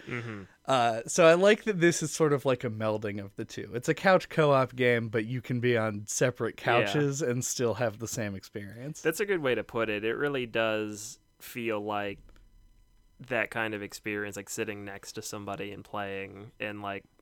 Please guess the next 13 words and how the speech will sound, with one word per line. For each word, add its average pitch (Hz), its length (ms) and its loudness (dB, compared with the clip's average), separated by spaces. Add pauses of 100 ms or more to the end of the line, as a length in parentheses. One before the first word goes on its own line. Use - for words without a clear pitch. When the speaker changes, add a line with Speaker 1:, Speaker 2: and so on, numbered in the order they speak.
Speaker 1:
commenting 101 580 -6
on 98 120 -10
the 101 60 -12
game 98 300 -12
together, 101 560 -8 (800)
uh, 104 320 0
more 110 220 -2
so 104 240 -2
than 101 160 -6
other 101 260 -2
online 101 460 -6
games. 110 500 -10 (580)
Um, 110 380 2